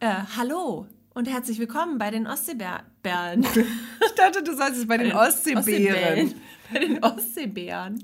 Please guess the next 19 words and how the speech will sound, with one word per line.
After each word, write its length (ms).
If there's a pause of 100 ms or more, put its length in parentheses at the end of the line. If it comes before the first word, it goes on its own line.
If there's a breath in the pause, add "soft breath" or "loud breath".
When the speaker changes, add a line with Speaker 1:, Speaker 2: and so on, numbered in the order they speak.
Speaker 2:
Bei 120
den 180
Ostseebären. 880
Speaker 1:
Ich 140
bin 160
schon, 240
nee, 240
ich 160
Speaker 2:
Du 60
Speaker 1:
bin 120
Speaker 2:
bist 160
das 200
Glücksbärchi 960
und 120
ich 160
bin 100
das 160
Corona-Bärchi. 1120
Speaker 1:
Ja, 320